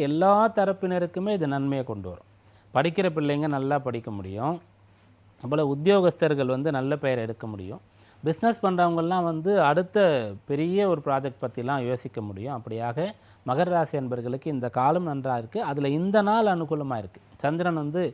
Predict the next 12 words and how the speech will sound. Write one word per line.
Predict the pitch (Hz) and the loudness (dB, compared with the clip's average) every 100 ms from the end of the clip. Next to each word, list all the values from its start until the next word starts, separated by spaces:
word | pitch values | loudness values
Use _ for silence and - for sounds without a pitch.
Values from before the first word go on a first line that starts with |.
| - _ _ | -8 _ _
மூன்றாம் | 156 202 196 175 | -2 4 4 4
இடத்துல | 156 160 165 147 | 0 -2 2 4
ராசியாதிபதி | 151 - 151 131 127 117 - | 2 4 2 2 -2 -4 -2
சனியோடு | 139 165 160 147 135 | 0 2 2 0 -2
குருவோட | 156 175 151 127 | -2 0 0 -2
வீட்டுல | 127 131 120 | -4 -4 -6
இருக்கிறதுனால | 113 120 110 104 123 208 254 - - | -6 -6 -6 -6 -4 -6 -8 -16 -10
இந்த | 120 147 147 | -2 0 2
நாள் | 160 185 147 | 2 2 -2
முக்கிய | 156 - 233 240 190 | -6 -4 2 4 4
விஷயங்களை | - 175 165 151 202 | 0 0 0 0 -2
நீங்க | 185 135 | -2 -2